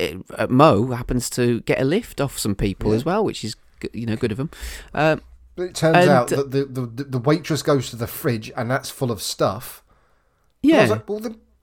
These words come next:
Speaker 2: some, if the stu-, if the s-, why, if the stuffies want people to be stuffies, if you've got a diner that's full of stuff,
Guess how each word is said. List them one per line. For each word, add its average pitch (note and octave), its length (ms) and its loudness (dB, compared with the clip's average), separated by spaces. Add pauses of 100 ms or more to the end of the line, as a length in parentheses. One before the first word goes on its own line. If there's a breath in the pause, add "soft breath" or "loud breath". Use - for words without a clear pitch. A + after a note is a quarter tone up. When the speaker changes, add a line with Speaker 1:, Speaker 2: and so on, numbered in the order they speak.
(140)
Speaker 2:
some, C#4 300 2 (640)
if A3 160 -6
the A#3 80 -8
stu-, - 280 -4 (220)
if A3+ 120 -10
the - 60 -8
s-, - 200 -10 (160)
why, B3 560 -4 (800)
if - 200 -6
the - 80 -2
stuffies - 800 -4
want A#2+ 220 -6
people C3+ 400 -6
to A2 100 -16
be A#2 100 -6
stuffies, F2+ 840 -6 (680)
if C3 120 -8
you've F#3+ 180 -6
got F3+ 120 -2
a C3 140 -10
diner D3+ 340 4
that's A2 200 -8
full A#2 180 -6
of G#2+ 80 -8
stuff, - 680 -6